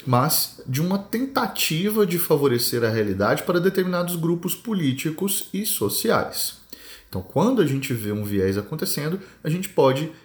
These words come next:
entender que aquilo tem um pano de fundo, tem um objetivo, né? E o objetivo é engrandecer, por exemplo, uma figura pública, uma figura política ou algo que o valha. Existe um outro termo que eu também pesquisei no Priberan,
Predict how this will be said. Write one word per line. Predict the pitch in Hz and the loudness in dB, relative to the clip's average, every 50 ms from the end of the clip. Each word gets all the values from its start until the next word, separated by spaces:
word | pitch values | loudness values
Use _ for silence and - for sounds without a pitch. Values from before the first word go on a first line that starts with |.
| - | -4
entender | 147 170 185 - - 180 160 135 120 117 120 131 160 - - | -2 -2 -2 0 -2 -2 0 0 2 2 2 2 2 0 -2
que | - - | -6 -8
aquilo | - - - - 156 151 156 180 180 180 - - _ _ _ | -8 -8 -6 -4 -2 -2 0 -2 -4 -6 -10 -16 _ _ _
tem | - 165 165 170 180 180 190 - - | 0 0 0 0 -2 -4 -6 -4 -2
um | 170 165 | -2 -2
pano | 160 - 170 160 156 156 151 | 0 2 2 2 2 2 0
de | 151 151 | -2 -2
fundo, | - - - 110 104 107 | -4 -4 -4 -4 -4 -4
tem | 104 139 143 | -4 -2 -2
um | 156 160 156 | -2 0 2
objetivo, | 156 151 139 131 131 151 151 151 - - - - 139 135 120 104 101 95 95 95 - - - - - _ _ | 2 2 2 2 2 0 0 0 -2 -2 0 2 2 2 2 2 0 -4 -8 -10 -12 -16 -20 -20 -20 _ _
né? | - 98 107 120 131 131 - - - - - | -4 -4 -2 -2 -4 -6 -10 -18 -12 -4 -2
E | 123 | 2
o | 117 117 | 4 4
objetivo | 120 117 120 120 117 - - 127 123 127 127 | 4 4 2 -2 -2 -2 -2 -2 0 0 0
é | 127 | 0
engrandecer, | 135 131 123 127 135 131 131 131 131 - - 120 123 123 - | 2 2 2 2 2 2 2 2 2 2 2 0 0 0 0
por | 127 113 | 0 2
exemplo, | 110 104 104 110 110 110 110 127 | 2 2 0 0 -2 -2 -2 -2
uma | 113 113 120 | -4 -2 -2
figura | - - 135 120 110 113 123 156 | -2 -2 -2 -2 -2 0 0 -2
pública, | 156 - 135 131 135 131 113 110 - - | -2 0 0 0 0 0 -2 -4 -4 -4
uma | 104 104 107 | -4 -4 -4
figura | - - - 107 104 104 104 107 | -4 -4 -4 -4 -2 -2 -2 -2
política | - - 175 156 113 110 110 110 110 - - - - - - - | 0 0 0 0 2 0 -2 -2 -4 -6 -8 -6 -6 -6 -2 2
ou | 120 113 107 101 | 4 4 6 6
algo | 101 101 101 107 107 101 | 4 4 2 0 -2 -8
que | - - - | -8 -8 -8
o | 110 107 | -6 -6
valha. | 107 95 90 90 90 - - 58 - - - - - | -4 -2 0 2 2 2 0 -2 -4 -8 -10 -10 -6
Existe | - 247 269 269 - 285 | -2 -2 -2 -2 0 2
um | 170 | 4
outro | 165 196 214 208 - 143 127 117 104 98 95 - - - - | 4 4 4 4 4 2 2 4 2 0 -2 -4 -6 -4 0
termo | - 123 147 143 131 117 107 95 | 2 4 4 4 2 0 -2 -4
que | - 120 | -2 -2
eu | 107 | -2
também | - 104 98 120 151 | 0 0 0 0 0
pesquisei | 151 131 113 - - 101 101 101 95 | -2 -2 -4 -4 -4 -4 0 0 0
no | 95 95 92 | 0 0 -2
Priberan, | 87 - 110 123 135 127 110 92 90 90 85 | -4 -2 0 2 2 4 4 2 2 0 -4